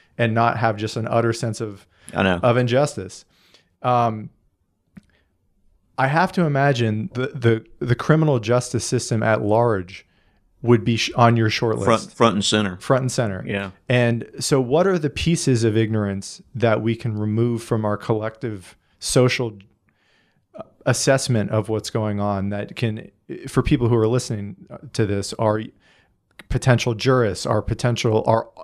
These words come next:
Speaker 1: are lawyers, could be judges someday.
Speaker 2: <laughs>
Speaker 1: What, what can help, you know, readjust our, the way we th-, approach these subjects that c-, could help improve things?
Speaker 2: Gosh, I, I, th-, this sounds kind of negative,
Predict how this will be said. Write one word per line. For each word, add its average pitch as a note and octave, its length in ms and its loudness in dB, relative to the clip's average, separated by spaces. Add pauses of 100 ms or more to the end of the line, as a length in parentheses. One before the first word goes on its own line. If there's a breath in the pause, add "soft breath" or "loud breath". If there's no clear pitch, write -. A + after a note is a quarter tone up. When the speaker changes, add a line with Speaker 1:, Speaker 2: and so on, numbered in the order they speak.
Speaker 1:
are C3 240 4
lawyers, G#2+ 480 0
could A#2+ 200 -2
be A#2 120 0
judges B2 420 2
someday. G2+ 380 -4 (100)
Speaker 2:
<laughs> - 140 -20
Speaker 1:
What, D#3+ 180 4
what E3+ 220 2
can E3+ 160 -2
help, C3+ 360 0 (1120 loud breath)
you C3+ 140 2
know, G#2+ 100 -6 (760)
readjust B2+ 800 0
our, A2 500 2 (320 loud breath)
the B2+ 100 0
way B2 280 2
we A2 220 -2
th-, - 100 -18 (180)
approach - 520 2
these G#2+ 180 2
subjects G2+ 460 0
that A2 200 2
c-, B2 100 -8 (100)
could - 160 0
help A#2 420 2
improve A2+ 340 2
things? F#2+ 380 -2 (720)
Speaker 2:
Gosh, G#2+ 340 2
I, A2 140 2
I, - 260 -8 (480)
th-, A2 240 -8
this A#2+ 240 4
sounds G2+ 440 0 (440)
kind G2 240 0
of E2+ 100 -6
negative, F2+ 640 0